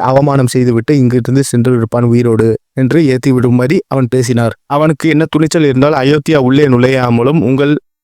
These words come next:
வணங்காமலும் இங்கிருந்து சென்றிருப்பான். என்ன துணிவு பாருங்கள் என்று கூறினார் நாரத முனிவர். ஆனால் அவன் செய்தது தவறு ஒன்றும் கிடையாது. வேட்டையாடிய பிறகு அந்த கோலத்தில் எந்த புனித காரியத்தையும் கலந்து கொள்ளக்கூடாது என்பது விதியாகும். சாஸ்திரமும் அதை தான் கூறுகிறது. ஆனால் அனைத்தையும் அறிந்த முனிவருக்கு இது தெரியவில்லையா? நாரதர் ஏற்றிவிடும் வகையில் பேசிக் கொண்டிருந்தார்.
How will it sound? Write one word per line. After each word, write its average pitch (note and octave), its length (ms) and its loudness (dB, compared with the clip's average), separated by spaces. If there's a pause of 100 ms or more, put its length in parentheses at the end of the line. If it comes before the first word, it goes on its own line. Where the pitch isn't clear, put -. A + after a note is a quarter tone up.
(380)
வணங்காமலும் C#3 800 0
இங்கிருந்து C3+ 320 0
சென்றிருப்பான். A#2+ 720 -2
என்ன C3+ 240 -2
துணிவு C3+ 300 0
பாருங்கள் B2 420 2
என்று A2+ 220 0 (120)
கூறினார் C3 480 -2 (120)
நாரத B2 360 -2
முனிவர். A2+ 420 0
ஆனால் E3 340 0
அவன் D3 220 2
செய்தது D3+ 260 2
தவறு C#3 300 0
ஒன்றும் C3+ 300 0
கிடையாது. A#2 280 2
வேட்டையாடிய C3+ 500 0
பிறகு B2 280 0 (300)
அந்த C#3 200 -2
கோலத்தில் D3 480 0
எந்த C3+ 160 0
புனித C#3+ 300 0
காரியத்தையும் B2+ 460 0
கலந்து C3+ 220 0
கொள்ளக்கூடாது B2 480 0
என்பது B2 360 2
விதியாகும். C3 500 0
சாஸ்திரமும் C3 420 -2
அதை A#2 120 -2
தான் A#2+ 240 -2
கூறுகிறது. A2+ 380 0
ஆனால் B2+ 320 -2
அனைத்தையும் C#3+ 540 0
அறிந்த B2+ 160 0
முனிவருக்கு B2 460 0
இது A#2+ 120 0
தெரியவில்லையா? A#2 680 0
நாரதர் B2+ 500 -2
ஏற்றிவிடும் C3 440 -2
வகையில் C3 340 -2
பேசிக் B2+ 260 -2
கொண்டிருந்தார். A#2 460 0